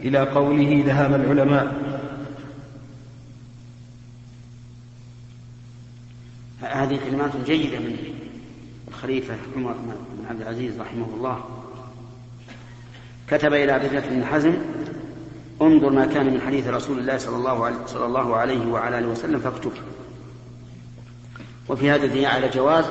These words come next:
Speaker 2: كتابة الحديث، وقد كان فيه خلاف قديم، لكن بعد ذلك أجمعت الأمة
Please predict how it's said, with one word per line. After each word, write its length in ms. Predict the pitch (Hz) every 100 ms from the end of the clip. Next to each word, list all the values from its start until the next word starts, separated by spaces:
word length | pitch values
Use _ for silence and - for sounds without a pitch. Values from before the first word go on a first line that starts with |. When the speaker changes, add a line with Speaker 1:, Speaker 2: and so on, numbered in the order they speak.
| - - - - - - - -
Speaker 2:
كتابة 420 | 127 139 156 147
الحديث، 420 | 123 - 139 123 - - - - - - - - - - -
وقد 220 | 139 156
كان 300 | - 170 151
فيه 240 | 147 135 -
خلاف 380 | 143 135 120 117
قديم، 320 | 113 143 196 - - - - - - - -
لكن 280 | 165 135
بعد 160 | 131 117
ذلك 280 | 127 135 135
أجمعت 420 | 127 131 127 117 123
الأمة 420 | 127 151 175 165